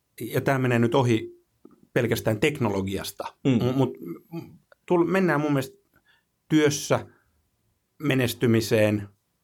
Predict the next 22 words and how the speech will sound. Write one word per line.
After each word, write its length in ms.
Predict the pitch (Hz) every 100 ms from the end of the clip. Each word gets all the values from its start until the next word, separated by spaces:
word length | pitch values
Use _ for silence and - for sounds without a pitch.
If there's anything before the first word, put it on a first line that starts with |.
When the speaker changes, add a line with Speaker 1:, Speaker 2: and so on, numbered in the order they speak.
| _ _ - -
Speaker 1:
ja, 200 | 139 131 123
ja, 240 | 127 120 - _ _
e, 140 | 165 - - -
myöskin 360 | 135 170 175 135
siinä, 240 | 156 139
että, 120 | 127
että 120 | 127 135 127 120
mi-, 180 | 147
miten 280 | 147 147 143
kokee, 360 | 127 135 117 104 - - -
että 180 | - - _ _ _ _ _ _ _ _ _ _ _ _ _
parannatko 580 | - 240 208 156 147 117
vahvuuksia 800 | 185 175 135 123 - - 113 104 101 _ _ _ _ _ _ -
vai 300 | 127 120 113 113 - -
yritätkö 360 | 139 127 117 131
nostaa 320 | 131 131 113
niitä 160 | 107
heikkouksia, 640 | 139 110 101 87 82 - - - _ _ _ _ _ _ _ _ -
niin 260 | 131 131 - _ _ _ -
riippuu 380 | 233 208 147
tosi 260 | 143 233 196
paljon, 460 | 139 147 135 113